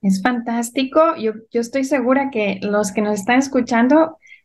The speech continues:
van a escribirte y van a poner comentarios, así que después de publicarlo vamos a tener que venir a leer todo lo que estáis escribiendo aquí para María Teresa Ruiz, porque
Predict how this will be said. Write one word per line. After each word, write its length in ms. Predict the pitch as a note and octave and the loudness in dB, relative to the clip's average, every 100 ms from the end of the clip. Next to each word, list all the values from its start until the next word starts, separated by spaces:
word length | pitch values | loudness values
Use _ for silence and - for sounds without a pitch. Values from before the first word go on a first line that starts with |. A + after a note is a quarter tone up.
| _ | _
van 260 | G#3 A#3 C4 | 0 0 2
a 40 | |
escribirte 680 | D4 - A3+ G#3+ A3 A#3 C#4 | -2 -2 -2 0 0 0 2
y 80 | B3 | 2
van 160 | A3 | 2
a 80 | A#3 | 0
poner 300 | A#3 G#3+ G#3+ | -2 -4 -4
comentarios, 1000 | - B3 G3+ G3 F#3+ F#3 F#3 A3 C4 C4 | -2 0 2 0 0 0 0 0 -2 -2
así 260 | G#3+ A3+ G3 | -2 -4 -2
que 120 | G#3 | -2
después 360 | G#3+ F#3+ A3 | -2 0 2
de 120 | A3+ A#3+ | 2 0
publicarlo 640 | A#3+ A3+ G3 G3 G#3+ A3+ | 0 -2 2 0 2 2
vamos 260 | G#3 G#3 A3+ | 2 2 0
a 100 | G#3+ | 2
tener 300 | F#3+ G#3 - | 2 0 0
que 100 | A3 | 0
venir 420 | G3+ F#3+ G#3+ G3 - _ - | 4 6 4 0 -14 _ -4
a 160 | G3 | -2
leer 340 | G3+ G3+ A3+ A3+ | 0 0 -2 -2
todo 220 | A3 A#3+ | -2 0
lo 140 | A#3 | -2
que 60 | G#3 | -2
estáis 360 | F#3+ G3 G#3 A3+ | -4 -2 0 -2
escribiendo 760 | A#3 - G#3 G3 G3+ G#3+ A3+ A3 - _ | -4 -2 0 2 2 2 0 -2 -20 _
aquí 420 | F#3+ G3 F#3+ G#3 | -2 0 0 -4
para 220 | G3 G3+ | -2 0
María 380 | G3 F3+ F3+ F3 | 2 0 0 -6
Teresa 480 | F#3+ F#3 F#3+ G3 F#3+ | -4 -2 -2 0 2
Ruiz, 340 | F#3 F3+ F#3+ F#3+ | 2 2 0 0
porque 540 | G#3+ G#3+ A#3 B3 | -2 0 2 2